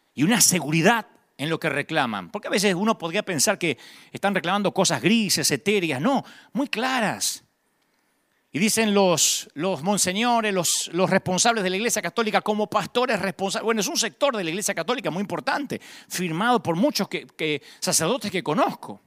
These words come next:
Dice, "Como pastores responsables del rebaño de Cristo, que la Iglesia exige firmemente,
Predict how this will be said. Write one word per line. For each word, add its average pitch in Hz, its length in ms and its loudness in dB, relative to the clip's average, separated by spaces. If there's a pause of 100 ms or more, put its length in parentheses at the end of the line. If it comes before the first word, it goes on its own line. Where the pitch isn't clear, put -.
(520)
Dice, 208 220 2
"Como 214 200 2
pastores 233 440 -2
responsables 185 720 -2
del 185 160 -2
rebaño 214 360 -4
de 170 140 -4
Cristo, 240 640 -4 (400)
que 175 140 0
la 175 80 0
Iglesia 202 560 2
exige - 580 0
firmemente, 226 960 0